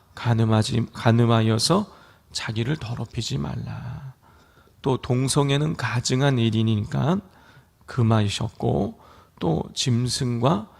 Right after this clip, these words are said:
성관계를 맺지 말라. 자, 이십일 절을 보면 또 이런 말씀도 주셨어요. 자녀를 몰렉에게 주지 말라라는 거예요.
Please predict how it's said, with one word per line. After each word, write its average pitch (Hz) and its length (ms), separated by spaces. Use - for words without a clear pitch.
성관계를 196 760
맺지 156 340
말라. - 680
자, 151 520
이십일 160 600
절을 156 360
보면 135 520
또 190 100
이런 160 240
말씀도 135 420
주셨어요. 113 1000
자녀를 113 560
몰렉에게 131 960
주지 - 300
말라라는 143 840
거예요. - 280